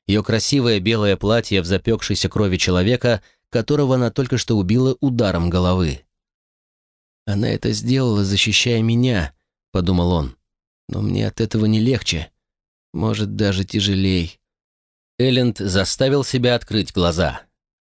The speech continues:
Он не мог себе позволить отвлекаться. Он должен быть сильным. Он ведь король. «Думаешь,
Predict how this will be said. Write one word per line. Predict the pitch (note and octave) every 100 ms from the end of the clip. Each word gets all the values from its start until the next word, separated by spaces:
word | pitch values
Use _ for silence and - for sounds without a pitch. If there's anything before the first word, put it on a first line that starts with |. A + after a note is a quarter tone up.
| -
Он | G2 G#2+
не | B2+
мог | D3 -
себе | A#2 A2
позволить | G#2+ G#2 A2 G#2
отвлекаться. | G2 G#2 G2+ B2 G2+ - B1 - _ -
Он | D#2+ E2
должен | E2+ G2 F#2 F#2
быть | F#2
сильным. | - C3 G#2+ C#2 B1+ _ _ _ -
Он | D#2
ведь | D#2 -
король. | D#2+ D#2+ G2 - _ _ _ _ _ _ _ _ _ _ _ _ _ _ _ _ -
«Думаешь, | A2 C#3 C3+ A#2+ - -